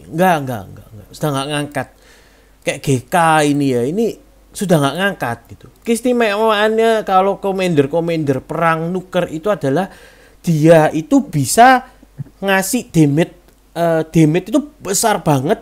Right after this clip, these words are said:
sampai musuhnya itu H P-nya kuning duluan. Nah, dia dapat, dia dapat pengurangan damage itu dari mana? Ya karena musuhnya itu H P-nya kurang duluan, akhirnya damage-nya jadi, jadi lebih kecil. Itu yang membuat mereka,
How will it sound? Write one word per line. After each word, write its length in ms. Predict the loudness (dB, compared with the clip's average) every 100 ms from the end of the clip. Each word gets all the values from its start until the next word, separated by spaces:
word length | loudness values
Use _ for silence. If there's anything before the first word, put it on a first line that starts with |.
| _ _
sampai 480 | -4 -4 0 -2
musuhnya 420 | 0 0 0 0 2
itu 140 | 4
H 100 | 4 2
P-nya 240 | -2 -2
kuning 320 | -2 -2 -2
duluan. 420 | -4 -2 -2 -2 -10 _ _ _ -20 _ -20 -20 _ _ _ -8 4
Nah, 200 | 6 6 0
dia 180 | 4 6
dapat, 560 | 6 2 2 -4 -4 -20 _ _ _ -2
dia 180 | 4 6
dapat 320 | 6 2 -2
pengurangan 560 | 0 0 2 2 2 0
damage 380 | -2 -4 -6 -10
itu 100 | -6
dari 200 | -2 -2
mana? 520 | -2 -4 -6 -10 -12 -16 _ _ _ _ 0
Ya 100 | 2
karena 360 | 6 4 4 2
musuhnya 480 | 2 0 0 0 0
itu 140 | 2
H 180 | 2 2
P-nya 240 | -2 -2
kurang 320 | -4 -4 -4 -6
duluan, 800 | -6 0 2 2 -2 -8 -12 -16 _ _ _ _ _ _ _ _
akhirnya 400 | -10 -6 -4 -2
damage-nya 380 | 0 -2 0 0
jadi, 160 | 0 -2
jadi 140 | -4 -6
lebih 160 | -8 -12 -12
kecil. 420 | -4 -2 -2 -6
Itu 160 | -6 -6
yang 80 |
membuat 320 | -4 -2 -2 -4
mereka, 560 | -10 -2 0 0 -4